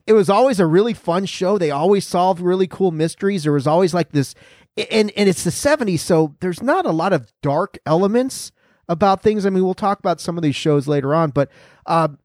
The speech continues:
but this one had a li-, little bit of a twinge of darkness to it. There was always some cool mystery that you weren't sure, is this supernatural or not?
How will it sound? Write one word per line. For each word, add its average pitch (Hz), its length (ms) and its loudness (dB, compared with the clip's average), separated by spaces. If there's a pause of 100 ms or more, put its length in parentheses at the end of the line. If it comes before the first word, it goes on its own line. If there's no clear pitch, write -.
(120)
but 196 220 0
this 330 160 0
one 392 100 2
had 247 280 2
a 214 40 -4
li-, 196 180 0
little 185 260 2
bit 160 140 2
of 135 100 0
a 120 60 -6
twinge 175 520 -2
of 135 140 -2
darkness 120 500 -6
to 127 180 -4
it. 175 160 -6
There 175 100 -6
was 180 120 -4
always 165 260 0
some 147 200 -4
cool 165 260 -2
mystery 139 460 -2
that 127 200 -4 (340)
you 123 140 -10
weren't 156 180 -2
sure, 165 140 -4
is 123 80 -6
this 175 140 -2
supernatural 202 800 2
or 156 100 4
not? 190 400 2